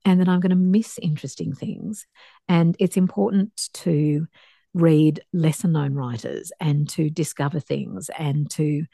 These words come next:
find what's happening with Nigerian fiction or interesting work from the Caribbean, or a, a slight obsession with mine is writing from Ireland and writing from India.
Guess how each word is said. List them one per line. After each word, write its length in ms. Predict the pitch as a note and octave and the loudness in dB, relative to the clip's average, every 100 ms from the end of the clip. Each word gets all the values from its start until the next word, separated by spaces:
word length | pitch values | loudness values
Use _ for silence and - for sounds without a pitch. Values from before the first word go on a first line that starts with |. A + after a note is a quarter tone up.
| - - _ | -20 -20 _
find 680 | _ - E3 D#3+ D#3+ D#3 D#3 - - | _ -2 2 2 2 0 -2 -10 -8
what's 400 | D#3+ D#3+ - - | 0 0 0 -8
happening 460 | - E3 C#3+ C#3+ | -4 -2 0 -2
with 340 | D3 C#3 - - - | -2 -4 -6 -12 -2
Nigerian 760 | D3+ C#3+ C3 C3+ C3 C3 B2 | 2 2 2 0 -2 -4 -6
fiction 500 | G2+ G#2+ - E2 F2+ - - _ | -8 -12 -10 -12 -12 -16 -20 _
or 300 | - D3+ D3 - | -2 0 0 -2
interesting 640 | D3 - - - D3+ D3 | -2 -2 -12 -8 -6 -2
work 380 | C#3 C3+ - - | -2 -4 -8 -14
from 640 | - - B2 C3 C3 C3 - - F#3 | -10 -6 -4 -4 -6 -8 -14 -20 -6
the 120 | C#3 | -4
Caribbean, 720 | C3 - C#3+ C3+ A#2+ G#2+ B1 - - - - | -4 -4 -4 -2 -6 -8 -14 -20 -20 -20 -2
or 480 | D#3 D3 C3+ C#3 - _ _ | 2 2 0 -4 -10 _ _
a, 100 | E3+ - | -8 -8
a 60 | C#3+ | -8
slight 320 | - D#3+ D3+ | -2 -2 -2
obsession 360 | - C3+ F3 | -4 -4 -2
with 140 | C3 B2 | -4 -2
mine 380 | C3 B2+ C#3+ - | -4 -4 -6 -4
is 260 | D3+ C#3 - _ | -2 -2 -4 _
writing 440 | D#3+ D3+ D#3 E3+ D#3 | -4 -2 -2 -4 -6
from 180 | E3+ - | -8 -4
Ireland 480 | D#3+ E3+ F3+ F#3 F#3 | -2 0 2 0 0
and 120 | E3 D#3 | -2 -2
writing 240 | C#3+ C#3 | -2 -6
from 160 | D3+ - | -8 -8
India. 400 | C#3 C3 F#2 | -6 -6 -10